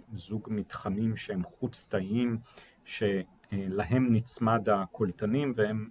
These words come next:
משפעלים את, אה, דרך, אה, מה שנקרא signal transduction, דרך העברה, דרך הממברנה, את מה שקורה בתוך התא ומעביר את הסיגנל למתוק. אז יש פה ב-, מצד אחד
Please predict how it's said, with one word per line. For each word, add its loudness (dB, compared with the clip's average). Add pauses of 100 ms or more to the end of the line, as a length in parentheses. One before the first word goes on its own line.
(100)
משפעלים 0 (440)
את, -6
אה, 0 (100)
דרך, 2
אה, 0 (200)
מה -2
שנקרא -2
signal 0
transduction, 2
דרך 0
העברה, 2
דרך 0
הממברנה, 2 (400)
את 0
מה 2
שקורה 0
בתוך -2
התא 2
ומעביר 2
את -2
הסיגנל -2
למתוק. -6 (440)
אז 4
יש 6
פה 10
ב-, 4 (240)
מצד 4
אחד 6